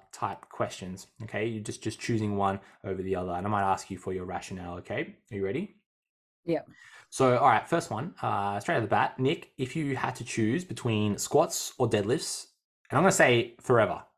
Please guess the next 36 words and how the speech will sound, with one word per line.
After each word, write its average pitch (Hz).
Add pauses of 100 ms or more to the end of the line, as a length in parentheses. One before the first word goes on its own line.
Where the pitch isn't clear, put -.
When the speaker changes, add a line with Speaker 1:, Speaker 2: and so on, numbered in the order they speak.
(100)
Speaker 1:
right? 110
Squats -
or 147
deadlifts 127
forever, 101 (320)
you 117
could 120
only 160
choose 131
one, 101 (200)
and 113
the 117
other 120
one 107
just 98
ceases 120
to 104
exist, 98
even 95
though 87
that's, 85
that's -
a -
strange -
concept 101
to 151
think 170
about. 156 (260)
What 123
would 113
you 101
choose, 98
squats -
or 101
deadlifts? 90 (1300)
Speaker 2:
Deadlifts. 277